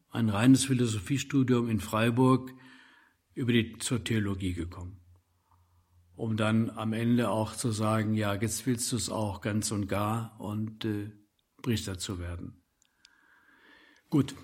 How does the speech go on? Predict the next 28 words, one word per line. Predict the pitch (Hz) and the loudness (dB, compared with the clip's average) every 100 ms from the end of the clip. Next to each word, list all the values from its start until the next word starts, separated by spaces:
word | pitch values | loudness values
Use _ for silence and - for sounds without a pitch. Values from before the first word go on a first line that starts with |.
| - | -2
das | 143 127 | 2 4
ist | 226 - | 4 6
natürlich | 170 - 156 160 - - - _ _ _ _ _ _ _ - - | 4 4 6 6 4 -6 -18 _ _ _ _ _ _ _ -20 -2
ein | 143 139 104 | 4 4 4
Wagnis | 110 120 - 147 151 - | 2 2 4 4 6 2
und, | - 135 - - | 4 4 4 -6
ähm, | 135 123 117 117 117 - _ _ _ _ - | -2 0 0 -2 -4 -18 _ _ _ _ -4
auch, | - 139 - - | 2 2 0 -10
äh, | 135 127 131 127 - | -4 -2 -2 -4 0
ein, | 120 123 | 4 4
ein | 123 120 | 4 2
Leben | 110 123 139 147 | 4 6 6 4
als | 151 107 - | 0 -4 -6
Priester | - 127 139 139 - 160 156 160 139 | -4 2 2 2 4 6 6 4 2
und | 120 113 | 0 0
später | - - 117 120 113 | -4 0 0 0 0
eben | 120 107 | 0 -2
als | 104 104 | -4 0
Bischof. | 123 123 156 156 151 | 2 4 4 4 2
Ich | 98 | -2
bin | - 120 | 0 2
jetzt | 113 110 | 2 -2
fünfundzwanzig | - 135 120 - 117 110 98 | -2 2 2 2 -2 0 0
Jahre | 110 104 | 2 2
Bischof | 95 117 - 131 117 | 0 0 2 0 2
in | 139 | 2
einigen | 117 117 120 120 | 4 6 8 8
Monaten, | 127 135 135 135 143 139 | 10 10 8 6 4 4